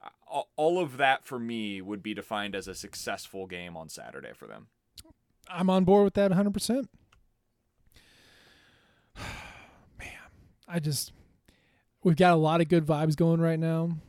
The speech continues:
Speaker 2: for the past three weeks, and I hope that, uh, the team's feeling it and they're feeling confident and can roll in Florida and just, and, and hang with them,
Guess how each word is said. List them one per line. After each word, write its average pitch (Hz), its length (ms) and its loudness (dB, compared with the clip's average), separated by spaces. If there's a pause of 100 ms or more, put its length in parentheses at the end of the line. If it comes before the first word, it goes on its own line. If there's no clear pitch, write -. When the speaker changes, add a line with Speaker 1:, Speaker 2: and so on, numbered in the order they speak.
(160)
Speaker 2:
for 156 80 -6
the 139 60 -2
past 143 300 0
three 151 200 2
weeks, 151 500 0 (600)
and 131 380 -6
I 127 100 -8
hope 143 320 -4
that, 139 360 -6
uh, 127 320 -6 (540)
the - 80 -14
team's 208 320 6
feeling 196 340 6
it 196 100 6
and 175 80 -2
they're 156 80 2
feeling 160 280 0
confident 160 680 0 (880)
and 139 180 -4
can 143 140 -2
roll 165 260 6
in 170 120 4
Florida 180 320 4
and 180 80 2
just, 190 240 -4
and, 185 220 -2
and 180 240 0
hang 214 220 2
with 370 140 -2
them, 123 140 -6